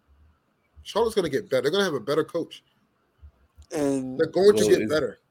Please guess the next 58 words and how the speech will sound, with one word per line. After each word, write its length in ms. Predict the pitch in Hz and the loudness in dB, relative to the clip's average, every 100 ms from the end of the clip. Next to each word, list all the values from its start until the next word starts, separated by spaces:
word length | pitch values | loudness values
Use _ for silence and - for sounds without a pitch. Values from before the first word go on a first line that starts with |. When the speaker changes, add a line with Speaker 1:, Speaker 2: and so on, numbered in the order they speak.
| - - | -20 -2
Speaker 3:
Kenny 300 | 143 120 123 | 2 6 6
Speaker 2:
And 140 | 127 | 6
Speaker 3:
Atkinson 280 | 156 110 113 | 2 -2 -6
is 120 | 98 | -6
in 80 | 101 | -4
the, 60 | 101 | -4
is 220 | 95 95 | -4 -6
in 80 | 95 | -4
the 60 | |
running. 320 | 101 95 90 - _ _ | -2 -2 -4 -10 _ _
Kenny 180 | 120 113 | -4 0
Speaker 1:
Yeah, 60 | |
Speaker 3:
Atkinson 260 | 110 190 165 | 4 4 4
Speaker 1:
he, 20 | |
Speaker 3:
in 40 | 104 | 8
the 80 | 196 | 10
running. 140 | 240 | 10
Speaker 2:
Chicago, 260 | 214 185 170 | 8 8 4
Speaker 1:
Chicago's, 20 | |
I, 180 | 113 190 | 0 8
I 20 | |
Speaker 2:
Chicago's 280 | 208 208 185 | 8 10 6
Speaker 1:
think 140 | 185 | 6
Speaker 2:
shaky 220 | 226 175 | 6 8
Speaker 1:
Chicago 80 | 160 | 6
Speaker 2:
right 100 | 147 143 113 | 6 2 -2
now. 60 | 107 | -8
Speaker 3:
Chicago, 480 | - 113 135 151 135 | -10 0 4 6 6
Speaker 1:
Chicago's, 580 | 127 160 233 240 240 254 | 4 8 8 10 8 8
Speaker 3:
the 60 | 220 | 2
Bulls. 240 | 262 247 | 2 2
Speaker 1:
Chicago, 380 | 202 247 254 262 - _ _ - | 6 4 6 4 4 _ _ -8
Chicago 540 | 208 - 220 226 233 | -6 0 2 6 6
is 180 | 220 202 | 8 6
the 80 | 180 | 4
question 380 | 208 190 - 139 | 0 0 -2 -6
mark 260 | 113 - _ | -10 -12 _
because 420 | 135 147 143 117 | -10 -4 -4 -4
Speaker 2:
Mm-hmm. 260 | 127 127 117 107 | -12 -14 -14 0
Speaker 1:
they, 160 | 175 202 156 | 2 2 4
they 220 | 202 220 | 6 6
have, 200 | 214 214 | 6 2
Speaker 3:
Mm-hmm. 120 | 233 | 0
Speaker 1:
they, 260 | 180 208 208 | 4 4 4
in 80 | 185 | 0
the 100 | 175 | -2
East, 300 | 208 262 - | 0 -2 2
they 80 | 208 | 2
have 140 | 202 175 | 2 0
the 60 | |
biggest 380 | 143 180 180 185 | -2 -2 -2 -4
question 380 | - 175 - 151 | -2 -2 -4 -6
mark 200 | 147 127 | -6 -6
right 240 | 135 139 | -4 -4
now 200 | 131 120 - | -6 -10 -10
Speaker 2:
Mm-hmm. 80 | |
Speaker 1:
because 320 | 120 113 135 135 | -10 -6 -6 -2
if, 180 | 143 | -4